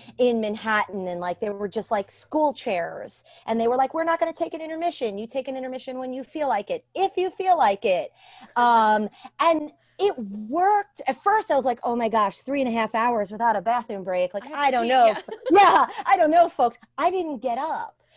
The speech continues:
Speaker 1: because there was something about that environmental quality that worked for exactly what you're talking about. Like,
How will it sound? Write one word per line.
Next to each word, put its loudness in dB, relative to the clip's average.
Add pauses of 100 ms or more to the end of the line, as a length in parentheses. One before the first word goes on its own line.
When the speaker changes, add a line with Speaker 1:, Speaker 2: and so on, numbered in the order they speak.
(140)
Speaker 1:
because -6
there -2
was -8
something -4
about -4
that -6
environmental -8
quality -4 (300)
that 4
worked 2
for -6
exactly -8
what -4
you're -6
talking -6
about. -6
Like, -6